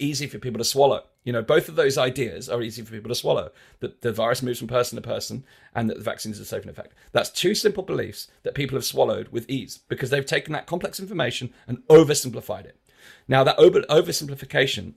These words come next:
uh, means that we've lost all ability to have rational debate because it is a complex issue. So you're absolutely right. The challenge is, how do we transform that complexity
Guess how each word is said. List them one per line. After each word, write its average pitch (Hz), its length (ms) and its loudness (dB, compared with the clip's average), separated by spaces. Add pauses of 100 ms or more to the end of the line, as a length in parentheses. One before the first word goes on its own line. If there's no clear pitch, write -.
uh, - 60 -12 (120)
means 127 400 0
that - 100 -8
we've 123 200 -4
lost 131 220 0
all 143 140 0
ability 123 360 -4
to 110 100 -8
have 107 120 -6
rational 120 340 -2
debate 110 480 -8
because 117 380 -8 (380)
it 131 120 2
is 127 100 4
a 131 60 -10
complex - 420 -6
issue. - 260 -4 (240)
So 120 280 0
you're 123 160 4
absolutely 151 440 2
right. 143 320 0
The 123 80 -4
challenge 160 360 0
is, 107 140 -8
how 143 200 4
do 170 60 0
we 147 80 -2
transform 131 480 -8
that 120 140 -12
complexity - 560 -8